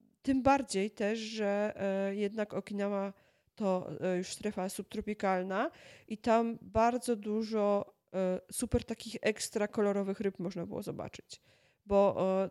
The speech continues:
ten rejon jest także dla Japończyków z mainland Japan bardzo atrakcyjny, bo zupełnie inny. Więc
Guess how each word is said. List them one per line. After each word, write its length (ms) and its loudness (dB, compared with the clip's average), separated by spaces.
ten 300 2
rejon 420 0
jest 160 -4
także 320 -4
dla 160 0
Japończyków 560 -2
z 40 -12
mainland 400 -2
Japan 440 -2
bardzo 280 -2
atrakcyjny, 680 -4
bo 160 -4
zupełnie 640 -4
inny. 360 -6
Więc 180 -4